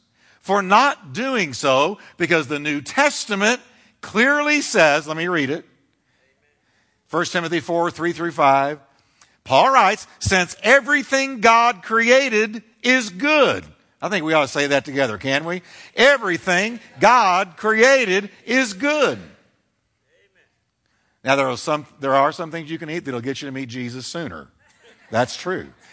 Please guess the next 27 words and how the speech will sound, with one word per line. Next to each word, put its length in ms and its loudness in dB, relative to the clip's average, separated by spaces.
But 100 -6
here's 240 0
what 80 -4
he's 120 -4
saying. 440 -2
Everything 960 0
God 600 2
created 640 0
is 200 -2
good. 320 -2
And 140 2
look 140 -2
what 80 -2
he 80 2
says. 360 2
"We 160 0
should 220 -4
not 280 2
reject 560 0
any 300 4
of 140 4
it, 140 -4
but 160 0
receive 540 0
it 160 0
with 200 -2
thanks." 840 -4